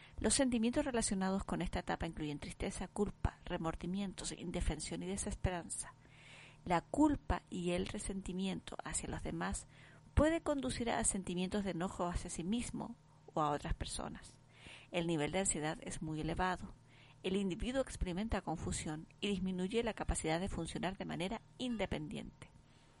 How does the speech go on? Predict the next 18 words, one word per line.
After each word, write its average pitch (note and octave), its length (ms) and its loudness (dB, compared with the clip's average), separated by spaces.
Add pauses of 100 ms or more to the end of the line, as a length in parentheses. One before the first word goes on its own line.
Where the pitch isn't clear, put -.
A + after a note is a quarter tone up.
(600)
El G3+ 160 8
individuo G#3 440 2
está B3+ 200 -2 (260)
enfocado G#3+ 840 0 (160)
en F#3 140 -2
una F#3 160 -2
imagen F3+ 380 -2 (140)
ideal A#3 640 2
de D#3+ 120 0
lo D3+ 120 -2
que - 80 -6
se - 160 -4
perdió. - 380 -8 (760)
Son A#3 220 4
comunes F3+ 480 2
las A#3+ 140 -2
quejas G3 400 -2
somáticas. - 680 -6